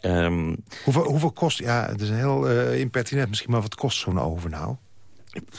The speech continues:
Speaker 2: Ja, bij
Speaker 1: ja.
Speaker 2: benadering.
Speaker 1: Ik, de oven en drogerij bij elkaar, eh, even uit mijn hoofd, eh, rond, rond, eh,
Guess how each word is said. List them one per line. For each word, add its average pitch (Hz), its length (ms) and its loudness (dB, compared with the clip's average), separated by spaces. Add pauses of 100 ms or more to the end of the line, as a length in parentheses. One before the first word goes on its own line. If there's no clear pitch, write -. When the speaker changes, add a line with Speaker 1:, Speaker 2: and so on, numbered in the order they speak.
(500)
Speaker 2:
Ja, 92 340 4
bij - 100 2
Speaker 1:
ja. - 60 4
Speaker 2:
benadering. 90 600 0 (360)
Speaker 1:
Ik, 101 200 2
de 107 80 4
oven 113 260 4
en 110 60 2
drogerij 101 500 4
bij 95 160 0
elkaar, 90 420 0 (120)
eh, 85 440 -2
even 87 240 2
uit 82 100 0
mijn 82 120 -2
hoofd, 85 360 2
eh, 82 180 0
rond, 80 260 0
rond, 82 360 2
eh, 82 80 2